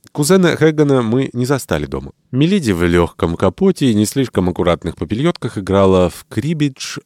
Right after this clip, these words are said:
с соседкой с третьего этажа, а добрая миссис Хэган восседала по другую сторону камина со стаканом пунша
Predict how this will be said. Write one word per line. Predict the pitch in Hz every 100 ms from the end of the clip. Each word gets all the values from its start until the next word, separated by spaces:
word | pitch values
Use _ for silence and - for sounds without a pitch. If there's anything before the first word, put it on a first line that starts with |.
| -
с |
соседкой | - - 90 - 120 - 98
с |
третьего | - 90 82 80
этажа, | 80 78 71 101 90
а |
добрая | 78 80 80 76
миссис | 76 110 131 110
Хэган | - 98 85 85 82
восседала | 71 78 - 73 85 85
по | 82
другую | 87 82 82
сторону | - 82 80
камина | - 80 95 104
со | 85 87
стаканом | - 82 87 82
пунша | - 113 127 104 - 90